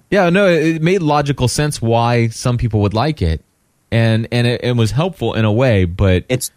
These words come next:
Speaker 2: just personal preference.
Speaker 1: Exactly.
Speaker 2: Yeah.
Speaker 1: Exactly.
Speaker 2: Well,
Speaker 1: And,
Speaker 2: and I
Speaker 1: and
Speaker 2: would say, as people are catching up listening to this show, and if we've not ticked you off completely,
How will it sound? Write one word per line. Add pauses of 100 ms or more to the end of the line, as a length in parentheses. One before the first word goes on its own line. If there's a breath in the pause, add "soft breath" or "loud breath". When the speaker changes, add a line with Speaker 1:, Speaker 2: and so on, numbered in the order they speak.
Speaker 2:
just
personal
preference.
Speaker 1:
Exactly. (120)
Speaker 2:
Yeah.
Speaker 1:
Exactly.
Speaker 2:
Well,
Speaker 1:
And,
Speaker 2:
and
I
Speaker 1:
and
Speaker 2:
would
say, (260 loud breath)
as
people
are
catching
up (200)
listening
to
this
show, (400 soft breath)
and
if
we've
not
ticked
you
off
completely,